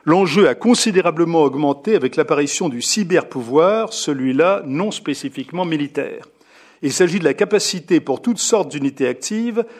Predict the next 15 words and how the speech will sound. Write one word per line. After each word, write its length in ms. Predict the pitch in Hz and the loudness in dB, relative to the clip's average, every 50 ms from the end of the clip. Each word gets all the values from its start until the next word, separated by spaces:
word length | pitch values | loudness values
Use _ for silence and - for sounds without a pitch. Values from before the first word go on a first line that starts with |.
| - _ _ | -20 _ _
d'agir 520 | 127 123 160 170 147 143 185 185 156 143 - | 0 2 2 2 2 -2 -4 -2 -2 -2 -2
sur 220 | - - - 135 | -4 -6 -2 -2
le 160 | 131 127 123 | 0 0 0
cyberespace, 1300 | 123 - - - 196 180 143 156 147 120 123 123 - - - - - 240 254 208 - - - - - _ - - _ _ _ - | -2 -4 -6 -4 -4 2 4 4 4 4 0 -4 -6 -8 -6 0 0 2 2 2 -2 -4 -6 -6 -8 _ -20 -20 _ _ _ -8
c'est-à-dire 500 | - 170 165 170 175 175 170 202 165 - | -4 -2 0 0 0 0 2 0 0 0
sur 140 | - 147 | 0 -2
les 100 | 139 139 | -2 -2
systèmes 640 | 139 - - 226 - - - - 202 170 151 143 131 | -2 -2 -2 -4 -4 -4 0 2 2 2 2 0 -2
de 120 | 135 135 | -2 -4
toute 360 | 131 - - 262 254 - - | -2 0 -2 -2 -2 -2 -2
nature 580 | 185 175 160 - - - 180 196 214 226 214 - | -2 -2 -2 -4 -6 -8 -6 -4 -2 -4 -4 -6
qui 140 | - 147 139 | -8 -10 -8
sont 180 | - - 143 | -4 -4 -4
connectés 560 | 139 - 180 160 165 156 160 - - 151 135 117 | -2 -2 -2 -2 -2 -4 -6 -6 -4 -2 -2 -2
directement 880 | 110 - - 135 190 - 180 165 - - 165 143 135 120 117 - - | -4 -8 -8 -8 -6 -6 -6 -8 -6 -6 -4 -4 -4 -4 -6 -8 -12